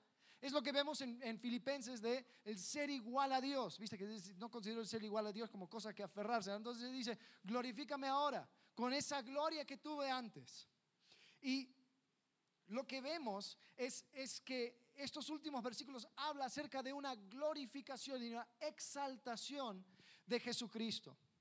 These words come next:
Ahora, sin embargo, nosotros tenemos, eh, un problema con esto. Eh,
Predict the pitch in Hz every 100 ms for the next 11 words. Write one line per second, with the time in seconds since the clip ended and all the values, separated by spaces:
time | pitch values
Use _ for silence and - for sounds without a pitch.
0 | _ _ _ _ _ _ - - 320 294
1 | 254 311 302 311 294 269 277 320 262 285
2 | 294 294 - - - _ _ _ - 220
3 | 208 196 196 208 - _ _ _ _ _
4 | _ _ _ _ - - _ 269 330 -
5 | 285 226 214 190 170 170 143 - - _
6 | _ - - 156 151 151